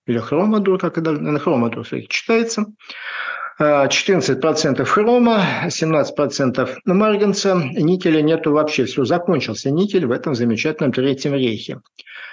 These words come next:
А, то есть они делали из того, что вообще делать невозможно, но благодаря чрезвычайным усилиям, усилиям ума,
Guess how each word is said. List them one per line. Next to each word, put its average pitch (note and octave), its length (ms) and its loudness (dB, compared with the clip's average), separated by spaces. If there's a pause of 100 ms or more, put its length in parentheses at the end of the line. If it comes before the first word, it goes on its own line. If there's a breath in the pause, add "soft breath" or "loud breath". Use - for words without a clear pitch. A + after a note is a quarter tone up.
(300 loud breath)
А, C#3 200 4
то F#3+ 120 2
есть F#3+ 120 0
они G3+ 180 4
делали F#3+ 340 4
из - 120 0
того, F#3+ 280 4
что F#3 160 2
вообще F#3+ 240 2
делать C3+ 400 2
невозможно, C#3+ 960 2 (280)
но C#3+ 160 2
благодаря C3+ 600 2
чрезвычайным C3 760 2
усилиям, B2+ 600 0 (480)
усилиям A#2+ 520 2
ума, F3+ 520 0